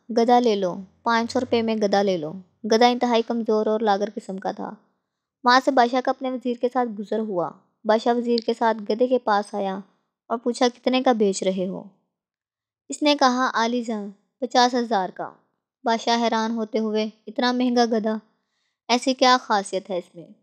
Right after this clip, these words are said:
वो कहने लगा, "हुजूर, जो इस पर बैठता है, इससे मक्का मदीना दिखाई देने लगता है।"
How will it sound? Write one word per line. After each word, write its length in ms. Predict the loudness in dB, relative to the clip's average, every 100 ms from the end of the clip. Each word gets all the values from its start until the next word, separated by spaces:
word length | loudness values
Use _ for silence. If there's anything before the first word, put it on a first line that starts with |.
| _ -8
वो 80 |
कहने 300 | -4 -2 0
लगा, 240 | 0 2 2
"हुजूर, 480 | 0 0 0 0 -4 _ _ _ _ 0
जो 160 | 4
इस 120 | 4 4
पर 140 | 0
बैठता 420 | 4 2 2 -2
है, 340 | 0 -2 -6 -12 -16
इससे 200 | -12 -8
मक्का 300 | -8 -6 -6
मदीना 320 | -4 -4 -4
दिखाई 360 | -6 -6 -4 -4
देने 200 | -4 -6
लगता 300 | -10 -10 -10
है।" 260 | -10 -14